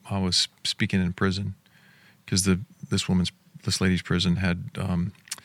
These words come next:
all, a lot of my books, and they were reading them and stuff. So I, they asked me to come speak, and I said, "Okay, if I can come talk about Jesus." And they said, "Okay." So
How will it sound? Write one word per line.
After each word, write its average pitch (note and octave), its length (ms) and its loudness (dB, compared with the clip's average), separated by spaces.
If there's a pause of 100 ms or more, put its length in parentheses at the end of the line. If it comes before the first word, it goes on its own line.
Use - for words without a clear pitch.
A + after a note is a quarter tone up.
(640)
all, G#2+ 160 4
a G#2+ 80 -2
lot G2 120 6
of F#2+ 60 8
my F2+ 80 6
books, E2+ 300 0
and F2 80 4
they F2+ 40 6
were F2 120 2 (100)
reading G2 260 6
them E2+ 140 6
and E2 80 6
stuff. E2+ 300 2
So F#2+ 160 2
I, F2 140 8
they F2+ 320 2
asked F2 240 4
me F#2+ 60 6
to F#2 80 4
come F2+ 460 -2 (100)
speak, F#2+ 440 0
and D#3+ 240 2
I - 20 0
said, F2+ 180 2
"Okay, F2+ 200 2
if E2+ 100 2
I F2 60 2
can F2+ 100 4
come F2 140 0
talk E2+ 220 -4
about D#2+ 160 -2
Jesus." F2+ 420 0
And F2 80 -4
they F2+ 60 -4
said, F2+ 160 -4
"Okay." - 300 -6
So F2+ 340 -2